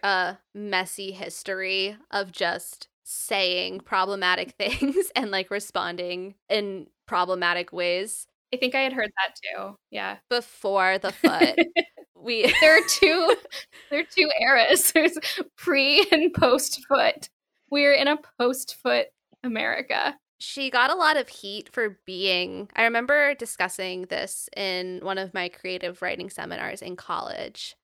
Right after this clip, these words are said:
Speaker 1: where my professor was a woman of color, and the topic of who has the right to tell what stories and, you know, like, own voices started to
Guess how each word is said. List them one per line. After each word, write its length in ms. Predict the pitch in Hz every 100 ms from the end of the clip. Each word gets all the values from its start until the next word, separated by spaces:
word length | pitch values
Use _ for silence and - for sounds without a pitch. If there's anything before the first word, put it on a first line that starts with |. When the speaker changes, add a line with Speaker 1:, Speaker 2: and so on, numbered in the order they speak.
| _
Speaker 1:
where 340 | 202 202 190 190
my 140 | 196
professor 580 | 196 196 214 180 196 190
was 480 | 185 185 196 - -
a 180 | - 196
woman 300 | 185 185 185
of 80 | 185
color, 560 | - 185 175 180 180 170
and 500 | 196 190 175 175 175 - _ _ -
the 80 | 196
topic 400 | - 185 185 190
of 100 | 185
who 120 | 214
has 240 | 196 185 185
the 120 | 185
right 220 | 185 175
to 80 | 185
tell 260 | - 190
what 200 | 185 180
stories 720 | - - 165 190 247 302 320 -
and, 600 | - 185 180 185 190 - -
you 100 | 214
know, 160 | 185
like, 220 | 175 180 -
own 240 | 202 196
voices 580 | 190 185 185 - 190 185
started 440 | - 190 185 185
to 180 | - 190